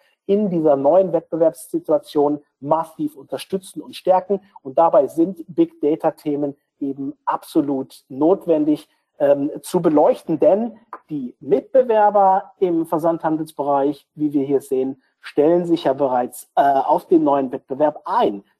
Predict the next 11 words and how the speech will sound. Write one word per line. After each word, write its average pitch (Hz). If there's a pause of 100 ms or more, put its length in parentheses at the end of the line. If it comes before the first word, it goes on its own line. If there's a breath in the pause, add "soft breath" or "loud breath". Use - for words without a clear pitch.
Die 143
Shop-Apotheke 190
bietet 165
eben 135
neuerdings 147
in, 208 (400)
ähm, 135
Metropolregionen 196
einen 139
sogenannten 147
Now-Service. 143